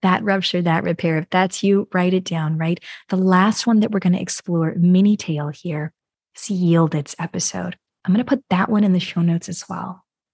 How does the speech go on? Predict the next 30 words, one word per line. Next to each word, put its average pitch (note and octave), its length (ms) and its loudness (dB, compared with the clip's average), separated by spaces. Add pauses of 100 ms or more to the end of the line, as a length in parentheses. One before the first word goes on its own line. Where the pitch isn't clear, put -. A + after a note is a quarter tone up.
(520)
Yielded's G#3+ 800 2
episode E3 600 -4 (320)
was G3 180 0
about F3+ 420 -2 (200)
a G#3+ 60 2
mother G3+ 280 2
that F#3 180 -4
had F3+ 140 -6
done E3 200 0
harm, D#3+ 480 -6
right? G3 160 0
It A3+ 40 -4
was A3 80 -4
about G#3+ 200 -4
so A3+ 160 2
much G#3+ 200 2
more F3 160 2
than E3 140 0
that, D#3+ 220 -2
but F#3+ 100 2
in G3 140 4
it, G#3 100 0
it - 100 -6
featured F3 540 -4
a F3 60 0
mother E3+ 280 2
that E3 140 -4
had E3+ 100 -4
done D#3 180 -6
harm, E3 460 -2